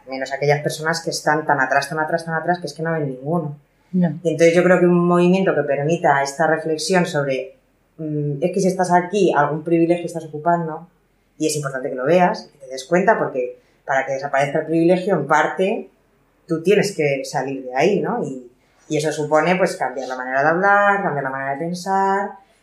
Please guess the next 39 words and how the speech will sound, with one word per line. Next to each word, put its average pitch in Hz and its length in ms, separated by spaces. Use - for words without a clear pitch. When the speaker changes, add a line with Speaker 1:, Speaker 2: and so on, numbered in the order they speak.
Speaker 1:
y 143 240
ser 151 240
ahí, 170 800
¿no? 170 420
Incidir 160 680
en 143 580
que 170 120
no 160 140
puede 180 200
ser 180 220
que 190 80
entre... 175 260
No, 165 80
por, 160 120
por 147 120
ejemplo, 160 240
a - 20
mí 165 100
me 175 120
surge 175 240
este 175 160
pensamiento 180 440
que 139 80
a 139 40
veces 147 240
escuchas, 170 600
yo 156 120
creo 165 160
que 165 80
también 151 320
en 156 60
el 156 60
negacionismo 151 520
pasa 147 160
un 143 100
poco 127 220
eso, 135 240
¿no? 156 160
Que, 135 320